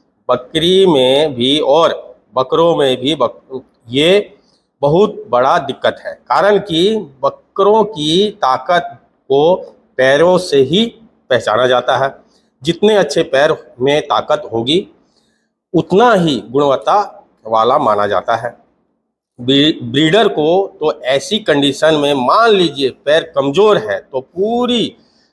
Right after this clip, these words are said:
growth रुक जा सकती है, जिससे हम फ़ायदा लेना चाहेंगे वो हमें नहीं मिलेगा। तो पैरों की growth के लिए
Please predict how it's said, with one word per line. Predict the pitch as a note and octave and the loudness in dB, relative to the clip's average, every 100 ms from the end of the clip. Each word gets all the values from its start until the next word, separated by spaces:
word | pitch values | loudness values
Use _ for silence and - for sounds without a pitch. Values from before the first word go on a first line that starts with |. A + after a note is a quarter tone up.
| _ | _
growth | A#2 F3 A3 F#3 - - | -4 0 2 0 -4 -16
रुक | A2+ D3+ C#3 | -8 -8 -2
जा | D3 | -4
सकती | C3+ C3+ - E3+ | -2 -6 -2 -2
है, | D#3 E3 F3 - A#2+ | 2 0 -2 -10 -4
जिससे | B2+ - D#3+ | -4 0 -2
हम | B2 C#3+ A2 - _ _ - | 0 0 -2 -8 _ _ -2
फ़ायदा | G#2+ A2+ C#3+ E3+ | -2 0 2 2
लेना | B2 A#2 B2 F3 A3 - - _ | 2 0 2 2 0 -4 -20 _
चाहेंगे | A#2+ A2+ B2+ C#3 F#3+ A3 | -2 0 0 2 2 2
वो | C#3 C#3+ | 0 -2
हमें | C3 B2 A#3+ B3 - _ C3+ | 0 2 2 0 -8 _ -4
नहीं | C#3+ C3+ C3 | 0 2 2
मिलेगा। | A2+ G2+ F#2+ F#2+ | 2 0 -2 -4
तो | G#2 G3+ G#3 | -4 -2 0
पैरों | D3 D#3 A#3 G3+ | 2 2 2 2
की | E3+ | -2
growth | B2 C3+ G#3+ A3 - | -4 0 0 0 -2
के | D3 | -4
लिए | C3+ B2 | -2 -4